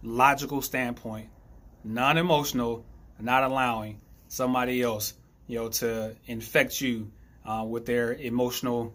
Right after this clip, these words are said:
irrationality. Um, you know, so protect your energy. And like I said, that's part one. There's more coming with that, um, but just know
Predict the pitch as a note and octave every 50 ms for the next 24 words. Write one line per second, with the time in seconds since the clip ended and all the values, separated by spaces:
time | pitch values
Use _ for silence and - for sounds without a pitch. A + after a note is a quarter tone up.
0 | - - A2 A2+ A#2 A#2+ A2+ A2+ - - A#2+ A2+ A2 G#2+ G#2 G2+ G2+ - - -
1 | - - - - - - - - - - - - - - - G#2+ G#2+ G#2 G#2 G#2
2 | G#2 G#2 G2+ - - - - A2+ G#2+ G#2+ G#2+ - A#2 G#2+ G#2+ G#2 - - - -
3 | C3 - E3+ D#3 D#3 - D3 C#3+ C#3+ B2+ A2+ A2+ A2 G2+ - - - - - A2+
4 | B2 B2 B2 B2 - - B2+ A#2+ A#2 - - - - C#3 C#3 C#3 - - E3 D3
5 | C3+ C3 D3 D3+ C#3 C3+ - - - - - C#3 C3+ B2+ C#3 D#3+ E3 E3 D#3+ D#3+
6 | - F#3 E3 D#3+ D3+ D#3 D3 D#3+ D#3+ D#3+ D#3+ - - - - - - - - A#2+
7 | B2 A#2+ A#2 A#2+ C3 B2+ B2+ B2 - - - - - - - - D3 D3+ D#3 E3
8 | D#3 D3+ C#3 C3 -